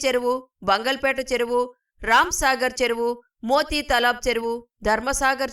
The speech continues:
చెరువు, పిల్లి చెరువులతో తాగునీరు, సాగునీరు సహా భూగర్భ జలాలకు ఎలాంటి లోటు లేదని వెల్లడైంది. తెలంగాణ రాష్ట్ర అవతరణ అనంతరం జిల్లాల పునర్విభజనలో భాగంగా రెండు వేల పదహారు అక్టోబర్ పదకొండున నిర్మల్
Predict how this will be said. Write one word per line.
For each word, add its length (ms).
చెరువు, 440
పిల్లి 360
చెరువులతో 680
తాగునీరు, 640
సాగునీరు 640
సహా 420
భూగర్భ 440
జలాలకు 580
ఎలాంటి 500
లోటు 320
లేదని 560
వెల్లడైంది. 760
తెలంగాణ 480
రాష్ట్ర 340
అవతరణ 500
అనంతరం 520
జిల్లాల 420
పునర్విభజనలో 960
భాగంగా 600
రెండు 240
వేల 180
పదహారు 480
అక్టోబర్ 640
పదకొండున 580
నిర్మల్ 480